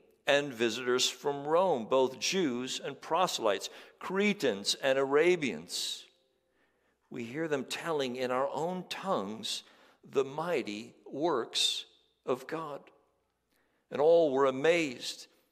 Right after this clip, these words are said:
and perplexed, saying to one another, "What does this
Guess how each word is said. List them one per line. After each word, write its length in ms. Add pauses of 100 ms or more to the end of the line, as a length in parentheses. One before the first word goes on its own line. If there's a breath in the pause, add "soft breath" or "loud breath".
(300)
and 400
perplexed, 960 (380 loud breath)
saying 580
to 100
one 160
another, 340
"What 640
does 600
this 560